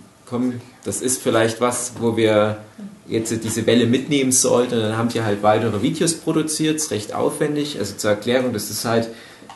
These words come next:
im Stil von, von Muppets, Sesamstraße, so die Richtung. Es, es, es, es scheint halt wie so ein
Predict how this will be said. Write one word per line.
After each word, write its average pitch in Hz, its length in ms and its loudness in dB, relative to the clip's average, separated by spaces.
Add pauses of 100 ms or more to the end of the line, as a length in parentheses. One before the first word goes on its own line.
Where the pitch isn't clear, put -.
(280)
im 113 160 -4
Stil 127 480 4
von, 101 600 2
von 98 340 0
Muppets, 127 600 4
Sesamstraße, 120 840 0
so 113 60 -6
die 110 80 -6
Richtung. 120 640 0 (540)
Es, - 100 -10
es, - 260 -10
es, - 200 -6
es - 180 -2
scheint 135 320 4
halt 117 220 2
wie 120 80 -2
so 117 160 0
ein 110 120 0